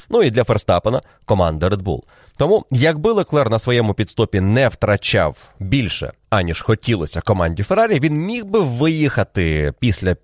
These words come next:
піту за Ферстапеном десь в районі дванадцяти-тринадцяти секунд.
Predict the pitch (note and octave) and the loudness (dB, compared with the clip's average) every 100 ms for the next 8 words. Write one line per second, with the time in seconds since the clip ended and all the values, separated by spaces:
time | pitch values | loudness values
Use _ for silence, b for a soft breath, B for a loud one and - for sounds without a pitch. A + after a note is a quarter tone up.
0 | - C#3+ F#3+ - G3 G3 F3+ F2 B2 A2+ | -6 -4 -2 0 2 2 0 -2 0 0
1 | E3 - - C3+ - D3+ D3+ C#3 C#3+ _ | 0 -4 0 0 2 0 -2 -4 -10 _
2 | B2+ B2+ G3+ - - F3 A#2 A2 B2 A#2+ | -4 0 0 -2 -2 0 0 0 0 -4
3 | B B - G#2 B2 C3 C#3+ - G3+ F#3+ | B B -8 -2 0 0 0 -4 -4 -2
4 | - D3+ A#2 G#2+ G#2 G#2+ G2+ - G#2 G#2+ | 0 0 2 0 0 -2 -4 -2 -2 -2
5 | D#2 | -2